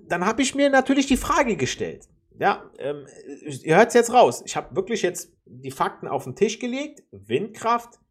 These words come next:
okay. Wartungsarm, günstige Stromproduktion, Atomkraft mit dem Atommüll. Ich habe auch schon eine Podcast-Folge dazu gemacht, dass es ja n-, modernere Atomkraftwerke gibt,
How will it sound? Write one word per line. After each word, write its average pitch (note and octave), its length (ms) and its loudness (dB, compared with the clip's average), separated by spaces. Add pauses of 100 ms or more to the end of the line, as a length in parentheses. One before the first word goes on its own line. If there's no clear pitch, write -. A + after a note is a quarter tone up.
(140)
okay. C#3+ 500 -2 (720)
Wartungsarm, D3 1000 -2 (640)
günstige F#3 580 -2
Stromproduktion, F3 1400 0 (440)
Atomkraft D3 1000 0
mit A2 180 -10
dem A#2+ 160 -8
Atommüll. D#3+ 800 2 (160)
Ich - 100 -2
habe C#3 120 4
auch G3 100 8
schon G3 140 6
eine F#3 80 2
Podcast-Folge G#3+ 580 6
dazu G3+ 240 0
gemacht, G3 280 0
dass E3 100 -2
es D3+ 120 -8
ja C3+ 100 0
n-, C3 260 -8 (160)
modernere D3+ 480 2
Atomkraftwerke D3+ 840 0
gibt, E3+ 300 0